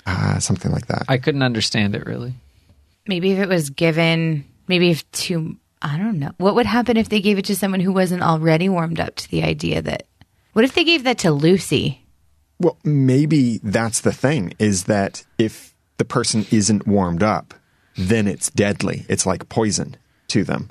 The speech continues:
Speaker 1: But if you prep them in this way that Ivy had been doing with Regina, then when she takes the potion or the poison or whatever it is,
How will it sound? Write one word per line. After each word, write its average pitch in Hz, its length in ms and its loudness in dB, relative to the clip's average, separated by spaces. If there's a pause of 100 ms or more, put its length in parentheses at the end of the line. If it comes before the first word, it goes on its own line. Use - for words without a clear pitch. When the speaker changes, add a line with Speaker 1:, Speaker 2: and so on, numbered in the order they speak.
(460)
Speaker 1:
But 98 220 -2
if 110 220 0
you 101 280 4
prep - 380 -2
them 90 260 0
in 87 140 4
this 87 220 0
way 90 500 0 (300)
that - 440 -4 (440)
Ivy 101 340 0
had 92 180 0
been 90 200 -2
doing 92 480 0
with 90 360 -2
Regina, 95 560 0 (360)
then 101 560 -2 (320)
when 107 180 4
she 92 180 0
takes 90 380 0
the - 140 -6
potion 87 540 -2 (100)
or 92 100 0
the - 140 -10
poison 85 400 0
or 85 120 4
whatever 98 400 2
it 85 80 2
is, 90 420 0